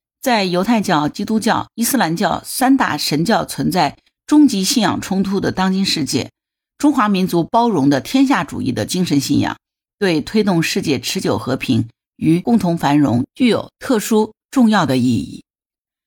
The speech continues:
第五个课题是习惯性批判，舆情背景下的意识形态传媒战场。通过意识形态传媒战争，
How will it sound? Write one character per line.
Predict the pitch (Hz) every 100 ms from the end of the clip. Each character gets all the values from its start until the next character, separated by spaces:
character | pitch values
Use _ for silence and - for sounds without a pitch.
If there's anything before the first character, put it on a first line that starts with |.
| _ _ _
第 | 285
五 | 226
个 | 139 151
课 | - 202
题 | - 117
是 | - - 127 - _ _
习 | - 214
惯 | 202 220
性 | 196 180
批 | - 185
判， | 185 160 - _ _
舆 | 220 285
情 | 220 208
背 | 214
景 | 151 -
下 | - 135
的 | 110 78
意 | - 202
识 | -
形 | 151 127
态 | 147 165
传 | 127 - 143
媒 | 160
战 | 165 151
场。 | 131 131 - _ _ _ _ _ _
通 | - 339
过 | 302 254
意 | 269
识 | 247
形 | 185 147
态 | 160 170
传 | - 160
媒 | 160 151
战 | 190 147
争， | 156 156